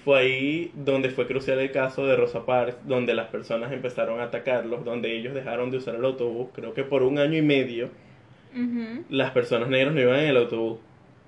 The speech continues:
Speaker 2: ¿Y
Speaker 1: Hasta que
Speaker 2: esto causó alguna?
Speaker 1: Sí, causó, causó un cambio.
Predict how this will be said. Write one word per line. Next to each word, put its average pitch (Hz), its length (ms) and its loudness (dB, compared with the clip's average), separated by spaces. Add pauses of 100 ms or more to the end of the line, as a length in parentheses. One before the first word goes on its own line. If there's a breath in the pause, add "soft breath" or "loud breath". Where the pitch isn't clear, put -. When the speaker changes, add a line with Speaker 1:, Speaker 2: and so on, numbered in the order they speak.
Speaker 2:
¿Y - 100 -10
Speaker 1:
Hasta 120 340 0
que 123 420 4
Speaker 2:
esto 240 120 0
causó 262 300 -4
alguna? 240 1080 -4 (100)
Speaker 1:
Sí, 147 300 2
causó, 135 380 0
causó 123 320 2
un 117 120 -4
cambio. 151 720 0